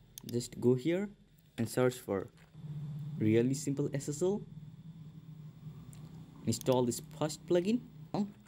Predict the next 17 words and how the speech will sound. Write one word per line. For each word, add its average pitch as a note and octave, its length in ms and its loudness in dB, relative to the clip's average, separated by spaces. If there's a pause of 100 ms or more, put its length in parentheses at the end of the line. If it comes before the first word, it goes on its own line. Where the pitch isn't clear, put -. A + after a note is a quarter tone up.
(240)
you A2+ 140 0
need C3+ 220 4
to A#2 60 0
wait A2+ 200 4
for A#2+ 300 2 (600)
being G#2+ 340 0
installed. - 520 -4 (840)
Now, A2+ 280 4 (1700)
as A2 160 2
you - 60 -6
can D#3 160 2
see, F#3+ 300 2 (200)
this A#2+ 220 6
is C#3 120 4
not F3+ 280 -4
showing B2+ 440 0
the A2 200 -2